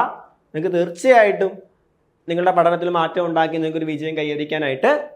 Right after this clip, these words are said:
സാധിക്കും. ഓക്കെ, യെസ്. നെക്സ്റ്റ്, അടുത്തൊരു ചോദ്യം, തെറ്റായ പ്രസ്താവന തിരഞ്ഞെടുക്കാം. ഇവിടെ മൂന്ന് പ്രസ്താവനകളുണ്ട്, അതിൽ ഏത് പ്രസ്താവനയാണ് തെറ്റായിട്ടുള്ളതെന്നാണ് നമ്മുടെ ചോദ്യം. ലീക്ക് ചെയ്യാത്ത പേന മഷി നിറച്ച്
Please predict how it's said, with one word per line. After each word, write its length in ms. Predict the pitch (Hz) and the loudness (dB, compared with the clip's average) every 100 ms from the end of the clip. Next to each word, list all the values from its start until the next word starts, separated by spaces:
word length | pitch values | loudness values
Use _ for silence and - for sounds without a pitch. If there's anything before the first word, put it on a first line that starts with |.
| - | -12
സാധിക്കും. 600 | 151 127 123 120 - 127 110 _ _ - | -6 -4 -4 -8 -12 -14 -16 _ _ -4
ഓക്കെ, 280 | 190 226 226 - _ _ - | -4 -4 -8 -16 _ _ -8
യെസ്. 220 | 143 - - _ _ _ _ _ - | -6 -8 -20 _ _ _ _ _ -8
നെക്സ്റ്റ്, 260 | 170 170 - _ _ _ _ _ _ _ _ _ _ _ _ 185 | -8 -8 -18 _ _ _ _ _ _ _ _ _ _ _ _ 0
അടുത്തൊരു 240 | 208 220 214 | 2 4 2
ചോദ്യം, 240 | 180 160 - - _ _ 254 | 0 -4 -8 -20 _ _ 2
തെറ്റായ 420 | 269 269 277 277 | 4 6 6 6
പ്രസ്താവന 680 | 254 226 226 214 208 226 220 - | 2 2 4 6 6 0 -2 -2
തിരഞ്ഞെടുക്കാം. 480 | 185 180 165 143 120 | 0 2 0 -4 -6
ഇവിടെ 220 | - 180 | -2 0
മൂന്ന് 280 | 190 196 208 | 2 2 2
പ്രസ്താവനകളുണ്ട്, 760 | 190 - 202 202 202 165 160 208 | 0 0 -2 0 -2 -2 -4 -6
അതിൽ 140 | 202 214 | -2 4
ഏത് 200 | 208 214 | 4 4
പ്രസ്താവനയാണ് 680 | 208 196 202 190 196 180 185 | 0 0 0 0 0 -2 -2
തെറ്റായിട്ടുള്ളതെന്നാണ് 760 | 170 180 175 180 185 175 165 | -2 0 0 0 0 0 -2
നമ്മുടെ 180 | 160 156 | -4 -6
ചോദ്യം. 340 | 160 135 160 - - _ _ _ - | -4 -4 -4 -6 -16 _ _ _ -6
ലീക്ക് 460 | 202 247 269 262 302 | 2 4 4 4 4
ചെയ്യാത്ത 440 | 285 254 247 254 247 | 6 6 6 6 6
പേന 340 | 214 190 196 208 - | 6 6 2 -2 -4
മഷി 360 | 180 196 196 254 | 2 4 4 2
നിറച്ച് 420 | 247 214 208 | 4 4 4